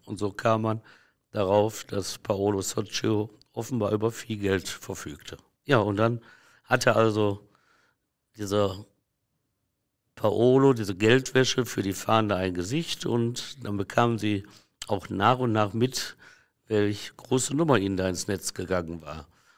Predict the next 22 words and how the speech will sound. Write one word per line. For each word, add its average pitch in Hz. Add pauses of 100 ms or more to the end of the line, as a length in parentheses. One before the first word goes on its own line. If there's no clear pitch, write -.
(260)
Denn 104
es 101
war 110
eine 117
konspirative 127
Existenz, 95
die -
Paolo 90
führte. - (1120)
Er 110
war 127
gar 127
nicht 123
gemeldet 143
in 98
seiner 95
Wohnung 95
im 90
Essener 98
Süden, 95
in 90
Essen-Bredeney. 85